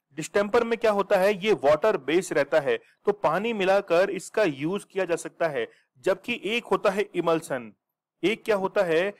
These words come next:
एक होता है इमल्सन, और इमल्सन जो है ये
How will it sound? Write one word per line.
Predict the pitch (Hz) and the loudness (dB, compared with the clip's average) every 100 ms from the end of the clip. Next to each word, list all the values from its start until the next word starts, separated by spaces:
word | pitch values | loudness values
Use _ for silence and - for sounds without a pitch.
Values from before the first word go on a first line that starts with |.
| _ - | _ -2
एक | 185 220 | -2 -2
होता | 175 180 190 | -4 -2 -2
है | 202 - | -4 -6
इमल्सन, | 143 156 156 170 190 _ _ | -4 -4 -2 -6 -6 _ _
और | 180 214 180 | 0 0 0
इमल्सन | 180 208 208 233 | -2 -2 -2 -4
जो | 226 202 | -2 -2
है | 185 208 | 0 0
ये | 180 220 | -2 -6